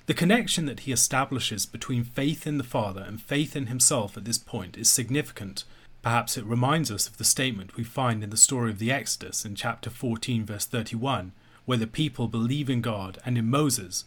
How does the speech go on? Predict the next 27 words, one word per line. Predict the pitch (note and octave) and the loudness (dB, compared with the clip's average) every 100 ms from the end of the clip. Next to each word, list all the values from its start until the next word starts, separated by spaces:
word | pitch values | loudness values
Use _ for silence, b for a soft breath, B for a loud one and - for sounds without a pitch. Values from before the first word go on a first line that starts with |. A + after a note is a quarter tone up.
| b - | b -4
following | B2+ A#2 A2 | 0 0 0
the | G#2+ | -2
Red | A#2 A#2 | 0 0
Sea | - A2 | -2 -2
crossing. | - D3 D3 G#2+ F#2 - - b b b b | -4 -4 -2 -4 -6 -14 -20 b b b b
Jesus | F#3 A3+ F#3+ - | 10 10 8 4
goes | E3 C3 | 4 4
on | C3 A#2+ | 2 -2
to | B2 | -4
talk | - D#3+ D#3 | -2 -2 0
about | - A2 - | 0 -2 -2
the | |
fact | - G#2 F#2 - | -8 -8 -8 -12
that | G#2+ | -6
there | C#3 B2+ | -2 2
are | |
many | A#2 C3 E3+ D3+ | 2 2 2 2
rooms | B2+ A2+ F2+ G2 | 2 0 -2 -4
in | A#2 | -4
his | G#2 A#2 | -4 -4
Father's | - B2+ A#2 A2 | 0 0 0 -2
house. | E3 C#3 F2+ - - b b b | 0 0 0 -2 -4 b b b
Where | C3+ F3+ E3+ | 2 4 4
is | D#3+ - | 4 2
the | - | 2
Father's | A#2+ C3+ A#2 G#2+ - | -2 -2 -2 -2 -2
house? | C#3 F2+ - - | -2 -2 -2 -2